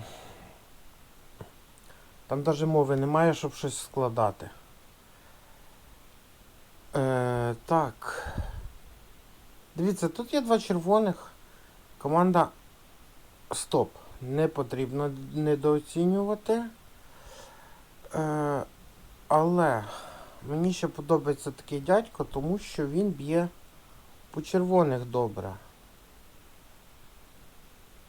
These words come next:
Я не знаю, чи ще потрібно мені якось брати, чи нехай так буде. Давайте так,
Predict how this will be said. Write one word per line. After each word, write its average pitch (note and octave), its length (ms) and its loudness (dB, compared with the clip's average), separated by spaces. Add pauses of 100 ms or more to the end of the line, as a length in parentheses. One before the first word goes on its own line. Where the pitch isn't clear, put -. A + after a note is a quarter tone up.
(560)
Я C#3+ 180 -4
не E3+ 160 -2
знаю, D#3+ 340 2
чи D3 160 -8
ще - 180 -2
потрібно F3+ 600 -2
мені D3 280 0
якось C3 360 -4
брати, C3 420 -2
чи A#2+ 160 -10
нехай C3 320 -6
так D#3+ 180 -2
буде. A#2 440 -8 (2250)
Давайте D#3 460 -2
так, G2+ 220 -2